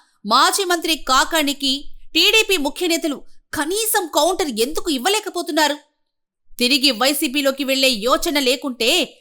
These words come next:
కాకాణి అంటే నెల్లూరు ఈ జనాలకు ఎందుకింత భయం? ఇప్పుడు ఎంపీ వేమిరెడ్డి ప్రభాకర్ రెడ్డిని టార్గెట్ చేయడం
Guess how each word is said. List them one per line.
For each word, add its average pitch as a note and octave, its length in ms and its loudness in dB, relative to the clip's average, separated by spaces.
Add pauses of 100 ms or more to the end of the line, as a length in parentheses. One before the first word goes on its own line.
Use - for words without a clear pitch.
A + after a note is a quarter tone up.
(360)
కాకాణి F4 640 4
అంటే C4 480 0
నెల్లూరు B3+ 560 0 (200)
ఈ C4 120 2
జనాలకు D#4 480 2
ఎందుకింత D4+ 560 -2
భయం? B3+ 280 2 (1000)
ఇప్పుడు C#4+ 400 0 (180)
ఎంపీ F#4+ 380 2
వేమిరెడ్డి D#4+ 480 0
ప్రభాకర్ C#4+ 560 0
రెడ్డిని C4 400 -2 (280)
టార్గెట్ D#4 560 2
చేయడం C4+ 240 2